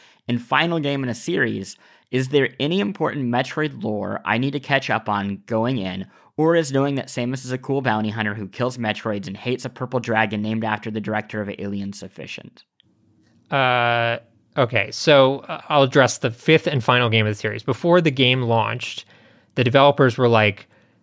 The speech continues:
Speaker 2: "This is the end of the arc that we've been telling since Metroid one." Um, it should be noted, this will not be the final Metroid game, and I'm not even counting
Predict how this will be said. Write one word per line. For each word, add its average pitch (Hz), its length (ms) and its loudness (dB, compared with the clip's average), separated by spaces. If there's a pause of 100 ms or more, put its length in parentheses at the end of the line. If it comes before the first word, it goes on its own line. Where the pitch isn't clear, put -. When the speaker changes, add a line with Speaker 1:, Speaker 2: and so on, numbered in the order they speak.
(120)
Speaker 2:
"This 165 200 4
is 165 100 0
the 143 240 2
end 135 340 2
of 120 200 2
the 120 200 2
arc 123 360 4
that 120 140 4
we've 113 160 2
been 117 140 2
telling 110 440 2
since 110 460 0
Metroid 110 600 2
one." 123 400 -6 (600)
Um, 110 300 4
it 117 120 -4
should 151 220 2
be 190 120 4
noted, 120 560 6
this 117 200 0
will 117 100 4
not 120 380 4
be 120 240 4
the 110 120 2
final 117 340 2
Metroid 110 340 2
game, 110 220 2
and 120 80 2
I'm 107 160 4
not 123 180 4
even 123 220 2
counting 110 480 2